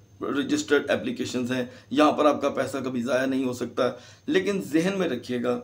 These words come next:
मेरा ऐसा मानना है, आपको मैं डराने के लिए नहीं कहने लगा, कि ये जितना भी इस वक्त European Union हो या कोई भी हो, वो गीत अलाप रही है आपके assets को save करने की। मुझे ऐसे लगता है कि कभी-कभी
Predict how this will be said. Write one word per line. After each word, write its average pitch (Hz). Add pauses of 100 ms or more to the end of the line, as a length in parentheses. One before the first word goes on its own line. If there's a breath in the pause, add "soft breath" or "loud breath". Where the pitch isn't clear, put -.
(440)
मेरा 139
ऐसा 151
मानना 120
है, 117
आपको 123
मैं 123
डराने 120
के 120
लिए 120
नहीं 120
कहने 110
लगा, 101 (500 loud breath)
कि 175
ये 180
जितना 170
भी -
इस -
वक्त 127
European 131
Union 123
हो 127
या 135
कोई 151
भी 143
हो, 120 (340 loud breath)
वो 170
गीत 165
अलाप 147
रही 131
है 123 (160)
आपके 131 (600)
assets 156
को 156
save 151
करने 123
की। 127 (320 soft breath)
मुझे 147
ऐसे 170
लगता 131
है 135
कि 143
कभी-कभी 127